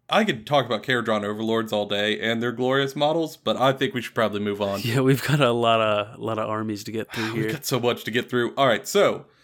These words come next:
Speaker 2: It's a good thing we love
Speaker 1: next,
Speaker 2: talking about this.
Speaker 1: uh, here we go. The one that I think is the best type of army for a new player to play. Like, if someone came up to me with no secondary information, said, "Hey, Joe,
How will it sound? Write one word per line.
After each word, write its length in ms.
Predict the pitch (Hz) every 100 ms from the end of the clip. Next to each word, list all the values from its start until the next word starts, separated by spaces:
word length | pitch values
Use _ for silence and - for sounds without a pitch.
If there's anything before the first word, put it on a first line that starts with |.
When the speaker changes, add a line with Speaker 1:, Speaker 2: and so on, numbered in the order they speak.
| _
Speaker 2:
It's 80 | -
a 40 |
good 100 | 139
thing 100 | 123
we 60 | 262
love 80 | 143
Speaker 1:
next, 120 | -
Speaker 2:
talking 180 | - -
about 160 | 80 -
this. 300 | 95 - - - _ _ _ _ -
Speaker 1:
uh, 420 | 131 131 123 113 - - _ _ _ _ _ _
here 220 | - 170 165
we 100 | 123
go. 280 | 104 90 - _ _ _
The 80 | 143
one 440 | 175 185 180 156 135
that 160 | 123
I 240 | 160 185 185
think 440 | - 107 101 - _ _
is 180 | 139 -
the 120 | 117
best 320 | 110 135 151
type 220 | - 143 117
of 80 | 127
army 440 | 123 110 101 101 _ _ _ _
for 200 | - 123
a 60 | 120
new 180 | 123 123
player 300 | 123 110 101
to 60 |
play. 300 | 101 107 - - _
Like, 160 | 107 107
if 100 | -
someone 400 | 180 185 156 143
came 220 | 165 143
up 140 | 127 -
to 80 | 120
me 180 | 120
with 260 | 113 101 -
no 560 | 127 156 170 160 151 - - _ _ _ _
secondary 480 | - 156 135 131 127
information, 640 | 120 110 107 107 104 101 - _ _
said, 180 | - 113
"Hey, 240 | 107 220 -
Joe, 380 | 117 104 135